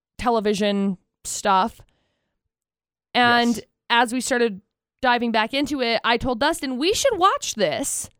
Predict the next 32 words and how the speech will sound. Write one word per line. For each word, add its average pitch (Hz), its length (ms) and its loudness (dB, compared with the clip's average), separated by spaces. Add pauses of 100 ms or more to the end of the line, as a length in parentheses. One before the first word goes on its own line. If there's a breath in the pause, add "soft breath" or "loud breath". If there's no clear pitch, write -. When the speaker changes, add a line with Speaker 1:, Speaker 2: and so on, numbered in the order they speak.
(360)
Speaker 1:
And 285 140 2
he 294 80 4
said, 285 260 2
"Okay." 254 600 2 (400 soft breath)
And 233 280 2
it 269 220 -2
has 254 320 -2
been, 214 360 0
like, 185 240 0
this 202 260 0
tidal 185 680 -2
wave 160 480 -8
of, 190 160 -2
like, 175 440 -2 (1500)
"I 240 120 4
have 233 180 0
to 240 80 2
watch 208 300 2
this. - 440 -6
We 294 360 0
have 247 360 -2
to 285 80 -10
watch 285 320 0
this." 240 200 -2
So 254 120 2
then 254 240 0 (600)
I 330 140 4
will 381 120 -2
fall 311 260 2
asleep 254 360 -2
early 240 420 0
because 202 720 -2